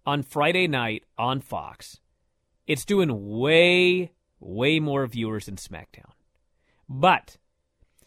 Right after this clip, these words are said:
if you think about rerun season, SmackDown is going to do better numbers than shows on Friday night in rerun season. So it's, it's a very complicated thing. SmackDown needs to do, on average,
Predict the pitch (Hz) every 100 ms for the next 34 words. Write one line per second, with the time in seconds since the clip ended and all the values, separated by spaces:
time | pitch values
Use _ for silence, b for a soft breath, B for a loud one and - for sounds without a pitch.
0 | _ - 127 139 131 196 190 170 160 -
1 | - 117 156 247 214 139 95 - 104 80
2 | 76 73 - _ _ _ _ _ _ _
3 | - - 180 233 - 147 147 - 135 165
4 | 160 135 139 117 110 160 180 170 151 175
5 | 135 76 104 - _ _ _ _ - 135
6 | - 151 160 147 147 - 135 135 135 107
7 | 98 - 160 165 196 247 139 71 - -
8 | - - _ _ _ _ _ _ _ -
9 | - 196 190 _ _ 196 180 - 180 165
10 | 135 226 294 220 - 226 220 190 160 139
11 | 110 147 - - - 190 294 - 247 214
12 | 185 202 - - 165 160 139 - _ _
13 | _ _ _ _ _ _ - 208 254 214
14 | 214 240 165 113 80 113 -